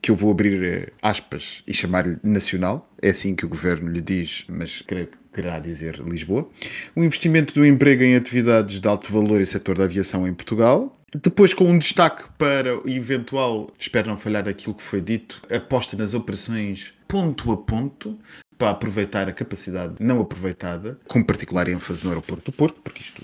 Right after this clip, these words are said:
enfim, em Portugal, como eu digo sempre, eh, descentralizar não é sair de Lisboa para todo o país, é sair de Lisboa para o Porto. E, naturalmente, um fator importante, disse, eh, Medina, o fator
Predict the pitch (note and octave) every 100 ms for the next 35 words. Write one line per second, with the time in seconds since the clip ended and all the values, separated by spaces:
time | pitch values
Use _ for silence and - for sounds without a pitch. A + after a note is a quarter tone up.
0 | - - - - - - E2 - - F#2
1 | F2+ - G2+ F#2+ G#2 - B2 B2 B2 -
2 | F#2+ G#2 G2+ - F#2+ G2+ G#2 G2+ G#2+ G#2+
3 | - A2 G#2 G2+ G#2 G#2 - - G2 F2+
4 | G2 F2+ F2+ F#2 F#2 - - G2 B2+ G#2
5 | B2 E2+ F2+ A2 F2+ E2+ D3+ - F#3+ A#3
6 | - _ A3 A3+ A3+ - C#3+ C3+ C3 C3
7 | A#2+ B2+ B2+ B2+ A#2+ A#2 A#2 A2 A2+ A2+
8 | G#2+ G#2 A#2+ A#2+ - G#2+ G2 - - -
9 | - G2 G2 F#2 G#2 F2+ G#2+ G#2+ A2 -
10 | A2+ - F2 - F#2